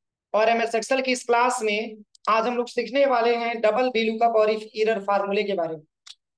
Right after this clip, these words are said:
देखिए, सबसे पहले अगर हम double V लुकअप के बारे में बात करें, तो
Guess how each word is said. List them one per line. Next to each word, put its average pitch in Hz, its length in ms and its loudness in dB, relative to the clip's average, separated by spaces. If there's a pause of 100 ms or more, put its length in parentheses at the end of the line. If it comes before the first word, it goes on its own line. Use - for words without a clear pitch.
(560)
देखिए, 233 260 2
सबसे 247 320 0
पहले 294 180 4
अगर 294 140 4
हम 269 120 0
double 269 260 2
V 262 120 0
लुकअप 254 280 0
के 262 100 2
बारे 240 200 2
में 233 120 -4
बात 208 220 0
करें, 202 400 -2 (840)
तो 269 220 6